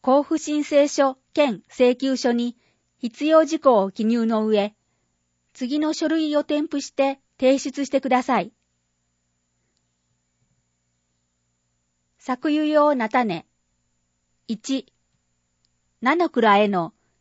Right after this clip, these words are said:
入荷伝票の写し。二、作付け補助の一図と作付けが確認できる写真など。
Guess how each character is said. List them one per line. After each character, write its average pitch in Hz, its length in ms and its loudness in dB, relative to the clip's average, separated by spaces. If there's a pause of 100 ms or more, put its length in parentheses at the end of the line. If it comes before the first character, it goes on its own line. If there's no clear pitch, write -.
(100)
入 277 240 -2
荷 285 140 4
伝 302 180 8
票 202 240 2
の 175 140 -2
写 208 200 -6
し。 208 300 -8 (1900)
二、 254 260 -2 (1080)
作 285 300 -6
付 311 240 -4
け 311 40 4
補 330 160 2
助 262 240 4
の 190 300 -4
一 277 240 -2
図 233 140 -4
と 170 240 -4 (420)
作 262 300 -4
付 - 240 -4
け - 20 0
が 285 260 2
確 254 220 -6
認 285 240 0
で 294 140 -2
き 302 100 -2
る 233 80 0
写 208 160 -6
真 247 240 -4
な 240 140 0
ど。 185 180 -2